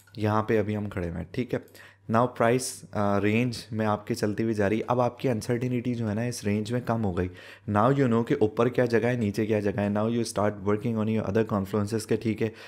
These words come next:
यहाँ पे गैप आ गया, राइट? प्राइस यहाँ पे आती है, इसको दोबारा यहाँ पे टैप करते हैं, यहाँ से आपका लॉन्ग था,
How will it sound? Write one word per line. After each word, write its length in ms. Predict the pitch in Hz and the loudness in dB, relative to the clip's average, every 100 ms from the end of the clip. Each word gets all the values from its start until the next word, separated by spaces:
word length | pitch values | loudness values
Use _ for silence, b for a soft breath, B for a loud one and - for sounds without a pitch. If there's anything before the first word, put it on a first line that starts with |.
| B B | B B
यहाँ 200 | 104 101 | 2 2
पे 160 | 104 110 | 4 4
गैप 320 | 98 101 104 | 6 4 6
आ 80 | 101 | 2
गया, 280 | 98 110 110 - _ _ - | 2 0 -2 -14 _ _ -2
राइट? 300 | 107 120 117 B B B - | 0 0 -4 B B B 0
प्राइस 280 | 107 110 113 | 2 2 0
यहाँ 160 | 107 | 0
पे 100 | 104 | 2
आती 300 | 110 95 113 | 2 2 -2
है, 100 | 120 | -4
इसको 360 | - 107 - 117 | -4 -6 -4 -2
दोबारा 340 | 98 95 104 | 2 4 4
यहाँ 160 | 113 107 | 2 -2
पे 100 | 107 | -2
टैप 260 | 107 101 | -2 -2
करते 280 | - 104 101 | 0 -2 -2
हैं, 80 | 117 | -2
यहाँ 160 | 101 95 | -2 -2
से 120 | 104 | -4
आपका 240 | 98 107 | -4 -4
लॉन्ग 280 | 95 87 85 | -2 -2 -4
था, 220 | 85 82 | -10 -14